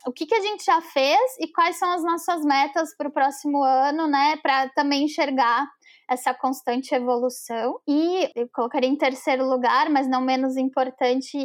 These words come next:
a nossa, o nosso, a of-, oferta de fechamento de ciclo do produto, de logística reversa. Então, hoje, o cliente, quando ele já usou o Insecta, digamos, por seis anos e quer devolver, a gente se responsabiliza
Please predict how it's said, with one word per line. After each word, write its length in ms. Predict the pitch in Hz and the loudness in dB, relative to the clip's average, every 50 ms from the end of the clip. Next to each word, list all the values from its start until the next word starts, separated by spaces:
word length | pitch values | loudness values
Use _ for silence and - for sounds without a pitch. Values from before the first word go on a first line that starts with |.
| - - | -4 -2
a 140 | 269 269 262 | -2 0 0
nossa, 1000 | 262 269 269 262 262 262 - - - 269 262 262 254 254 254 247 - - 269 - _ _ _ _ - - | 0 0 0 0 -2 -2 -4 -2 0 2 4 4 4 4 4 4 2 0 -6 -16 _ _ _ _ -10 -8
o 40 | 254 | -4
nosso, 640 | 254 262 262 262 - - - 277 269 269 262 - - | -2 0 -2 -2 -4 -6 -6 -2 2 2 2 4 4
a 100 | 254 254 247 | 2 2 2
of-, 120 | 247 - - | 0 2 2
oferta 480 | - 254 - - - - 277 - 302 277 | 2 2 4 2 2 2 2 2 0 0
de 100 | 262 269 | 0 0
fechamento 600 | - - 277 277 - 311 285 277 277 294 294 330 294 | 0 0 0 2 2 0 2 2 2 0 0 0 -2
de 120 | 269 302 302 | -2 -2 -4
ciclo 460 | 302 - - 277 269 _ - 277 247 | -6 -6 -8 -8 -8 _ -4 0 2
do 100 | 254 262 262 | 0 0 0
produto, 560 | - 269 277 262 240 240 208 208 - - 220 | 0 0 0 0 0 -4 -6 -8 -12 -12 -8
de 100 | 226 226 | -6 -4
logística 580 | 233 233 226 233 233 240 233 - - - 240 | -4 -4 -4 -4 -6 -6 -8 -8 -10 -8 -6
reversa. 540 | 240 233 226 240 226 226 196 - - - - _ _ _ - | -4 -2 -2 -2 -2 -4 -6 -6 -6 -12 -20 _ _ _ -8
Então, 300 | 247 240 - 262 254 254 262 254 | -8 -2 0 2 2 4 4 4
hoje, 440 | 247 262 277 269 285 294 294 285 285 _ _ _ _ - | 4 4 2 2 0 0 -2 -2 -4 _ _ _ _ -4
o 80 | 262 | -4
cliente, 400 | 262 - 285 269 269 277 277 - | -2 0 0 0 0 0 -2 -4
quando 220 | - - 294 277 277 | -4 -2 0 2 2
ele 160 | 269 277 277 | 2 2 2
já 180 | 294 277 262 269 | 2 4 2 2
usou 240 | 262 262 262 254 | 2 2 0 0
o 40 | 269 | 0
Insecta, 540 | 277 285 - - 277 262 254 - - - 254 | 0 -2 0 0 0 0 0 -4 -4 -4 -2
digamos, 400 | 247 254 269 254 254 240 247 254 | -2 -2 -2 -2 -2 -2 -2 -8
por 180 | - - 269 247 | -6 -6 -6 -6
seis 340 | - - 254 254 262 254 254 | -4 -2 0 0 0 0 0
anos 560 | 262 240 254 247 247 240 220 233 233 233 233 | 0 0 0 0 0 -2 -4 -8 -10 -8 -8
e 140 | 240 233 240 | -8 -8 -6
quer 180 | - 254 233 | -4 -4 -2
devolver, 680 | 233 254 247 262 247 247 233 233 233 247 247 262 285 302 | 0 0 0 0 0 -2 -4 -4 -2 -2 0 0 2 2
a 60 | 269 269 | 2 2
gente 260 | 247 247 240 262 262 | 0 -2 -2 -4 -6
se 160 | - - 269 | -6 -6 -2
responsabiliza 1200 | 262 247 247 247 - 254 254 - 262 240 226 247 233 226 226 226 226 240 247 247 - 247 247 277 | 0 0 -2 -2 -6 -8 -6 -2 -4 -2 -2 -2 -4 -6 -8 -8 -6 -6 -6 -6 -6 -8 -4 -4